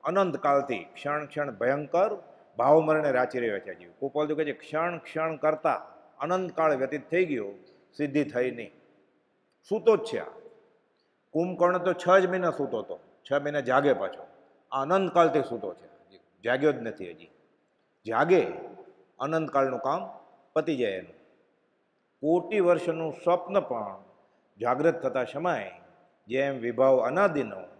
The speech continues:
જ્ઞાન થતા દૂર થાય. આ સૂતો જ છે, બધું ઊંઘમાં પડખા ફરે છે, કરે છે બધું ઊંઘમાં પડખા ફરે છે. સુખ દુઃખ ચગડોળે ચડે છે. મમતા માયા ત્યાં કરી,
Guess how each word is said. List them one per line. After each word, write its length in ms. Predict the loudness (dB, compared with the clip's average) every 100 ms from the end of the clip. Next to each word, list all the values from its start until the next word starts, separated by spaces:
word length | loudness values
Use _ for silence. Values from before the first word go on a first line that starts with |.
| _ -10
જ્ઞાન 340 | -4 -4 -2
થતા 280 | -4 -4 -4
દૂર 260 | -4 -8
થાય. 240 | -8 -14 -16 _
આ 60 | -14
સૂતો 360 | -8 -2 -2
જ 40 | -2
છે, 300 | -6 -12 -12 _ _ -4
બધું 180 | 0 2
ઊંઘમાં 400 | 2 4 4 6
પડખા 280 | 4 4
ફરે 220 | 2 -4 -10
છે, 120 | -16 -20 _ _ _ _ _ _ _ _ _ _ _ _
કરે 260 | 0 2 4
છે 80 |
બધું 300 | 2 2 0
ઊંઘમાં 380 | 2 2 2 2
પડખા 280 | 2 0 -2
ફરે 240 | -4 -8
છે. 100 | -10 -18 _ _ _ _ _ _ _ _ _ -2
સુખ 220 | 0 0
દુઃખ 280 | 0 -2 0
ચગડોળે 480 | 0 2 6 8 8
ચડે 260 | 4 0
છે. 280 | -4 -8 -8
મમતા 600 | -6 -6 -6 -2 2 2
માયા 340 | 4 2 2 -2
ત્યાં 380 | -2 -4 -4
કરી, 500 | -4 -2 -2 -4 -8